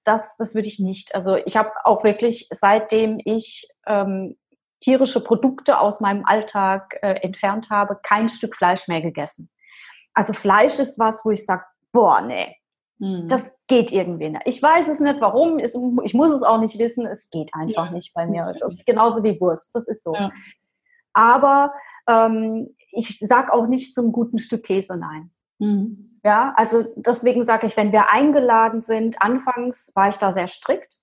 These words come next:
Speaker 1: hab mein eigenes Zeug mitgebracht, weil auch gerade so in der Umstellung drin, da wollte ich nicht immer wieder in diese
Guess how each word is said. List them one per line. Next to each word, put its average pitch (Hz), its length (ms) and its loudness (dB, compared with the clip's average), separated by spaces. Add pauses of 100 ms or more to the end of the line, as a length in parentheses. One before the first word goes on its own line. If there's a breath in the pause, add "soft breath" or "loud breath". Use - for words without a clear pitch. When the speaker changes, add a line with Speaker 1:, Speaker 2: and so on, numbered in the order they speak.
(140)
Speaker 1:
hab 185 160 -4
mein 160 160 -6
eigenes 247 520 0
Zeug 208 320 -2
mitgebracht, 185 600 -4 (440 loud breath)
weil 202 120 2
auch 196 140 2
gerade 220 340 4
so 233 140 0
in 196 120 0
der 196 200 2
Umstellung 214 840 0
drin, 220 420 0
da 190 160 -2
wollte 214 200 4
ich 220 120 -6
nicht 202 140 -8
immer 202 260 0
wieder 202 280 2
in 185 120 -4
diese 180 460 -2